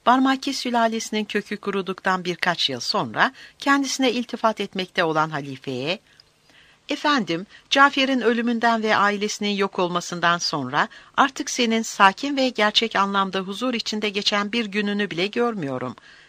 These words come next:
Acaba hangi nedenle bunlar senin gözünden düşmüştü?" diyerek söze girişmiş.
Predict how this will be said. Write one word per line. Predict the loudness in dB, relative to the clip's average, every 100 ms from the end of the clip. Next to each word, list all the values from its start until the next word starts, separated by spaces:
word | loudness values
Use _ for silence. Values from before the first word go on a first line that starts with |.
| _ _
Acaba | 0 2 4 4 4
hangi | 0 0 -2
nedenle | 0 0 0 -2 -4
bunlar | -2 -2
senin | -2 -4 -4 -4
gözünden | -4 -4 -2 -2 -2
düşmüştü?" | -6 -8 -6 -8 -6 -8 -8 _ _ _
diyerek | -2 0 0 -2
söze | -2 -2 0 -2
girişmiş. | -4 -6 -6 -6 -6 -6 -6